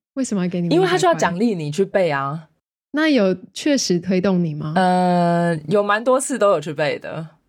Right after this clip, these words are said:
Speaker 1: <laughs> 你用一百块来做什么？
Speaker 2: 对的，我记得我应该都拿去买食物。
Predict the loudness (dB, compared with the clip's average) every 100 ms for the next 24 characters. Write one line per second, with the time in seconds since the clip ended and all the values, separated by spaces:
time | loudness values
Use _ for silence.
0 | -2 -2 -2 -6 -6 -10 -16 -18 _ 0
1 | 2 2 0 0 2 2 2 0 0 -4
2 | -12 -20 _ -4 -2 2 2 2 2 2
3 | 2 0 2 0 0 0 -2 -4 -4 -2
4 | -2 -2